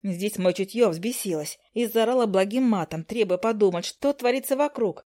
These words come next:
но я снова от него отмахнулась. В этот лес люди не заходили. Они, в принципе, редко появлялись на пограничье. Разве только вельможи да торговцы проезжали мимо.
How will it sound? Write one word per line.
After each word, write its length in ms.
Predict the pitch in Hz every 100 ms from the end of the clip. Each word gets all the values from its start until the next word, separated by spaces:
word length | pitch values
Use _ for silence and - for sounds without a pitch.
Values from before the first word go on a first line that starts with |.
| _
но 100 | 226
я 140 | 208 190
снова 360 | - 214 196
от 100 | 175
него 160 | 175 170
отмахнулась. 720 | 175 170 190 180 175 - - _ _ _
В 140 | 175 190
этот 280 | 180 175
лес 340 | 202 208 190 - -
люди 260 | 208 190
не 100 | 175
заходили. 640 | 170 165 175 175 185 160 - _ _ -
Они, 240 | 190 190
в 40 |
принципе, 440 | 190 208 202 196 175
редко 260 | 202 -
появлялись 460 | - 190 180 196 175
на 80 | 180
пограничье. 720 | 180 185 190 180 - 160 - _ _
Разве 260 | 226 269 247
только 300 | 254 254 233
вельможи 640 | 226 226 233 254 185 165 - -
да 180 | 175 180
торговцы 500 | 196 196 233 214 175
проезжали 480 | 175 185 180 170
мимо. 360 | 175 190 160 156